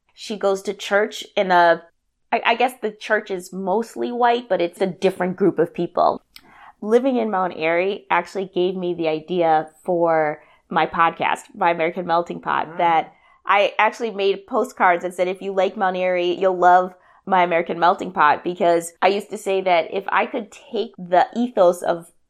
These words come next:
Speaker 1: Mount Airy and turn it into, like, some kind of media product, that's what the world needs to see, because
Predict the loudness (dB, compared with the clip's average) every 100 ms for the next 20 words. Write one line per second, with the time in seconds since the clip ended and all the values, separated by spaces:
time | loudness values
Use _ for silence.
0 | _ _ 2 2 4 2 0 -2 -8 _
1 | _ _ -2 -2 2 4 6 6 4 2
2 | 4 6 4 4 0 2 0 2 2 0
3 | -4 -2 0 2 4 4 4 4 4 4
4 | 2 0 -20 _ 0 2 2 -2 -6 -6
5 | -2 -2 0 0 0 -2 -10 -12 -12 -12
6 | -4 -2 -2 -4 -8 -10 -4 -2 -4